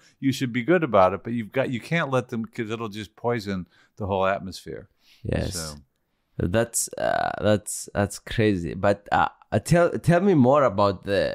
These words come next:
Speaker 2: the power of bad in the world. Is the world bad? Is the world good? Is the,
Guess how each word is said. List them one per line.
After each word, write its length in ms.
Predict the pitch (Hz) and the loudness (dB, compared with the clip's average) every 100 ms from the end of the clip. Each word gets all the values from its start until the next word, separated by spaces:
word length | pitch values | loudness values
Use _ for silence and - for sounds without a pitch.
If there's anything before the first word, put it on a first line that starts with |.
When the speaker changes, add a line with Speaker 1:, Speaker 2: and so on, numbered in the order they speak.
| - | -8
Speaker 2:
the 320 | 80 98 85 - _ - - | -6 0 0 -2 _ -16 -2
power 340 | 117 113 104 | 2 2 2
of 180 | 98 85 | 0 0
bad 260 | 104 98 | 0 0
in 160 | 90 92 | -2 -6
the 120 | 80 | -4
world. 400 | 82 104 78 92 | 0 2 2 -2
Is 240 | 87 107 113 | 0 2 2
the 160 | 123 | 0
world 560 | 117 95 104 110 113 107 - - - - | 0 2 4 4 2 -2 -12 -20 -14 -2
bad? 420 | 107 127 139 - - | 2 2 0 -10 -10
Is 200 | - 90 98 | -6 -2 2
the 100 | 95 | 4
world 320 | 98 98 90 | 4 2 -2
good? 340 | - 110 123 131 _ | -2 2 2 0 _
Is 300 | - 98 92 | 0 0 0
the, 500 | 98 98 95 92 92 | 0 2 2 0 -4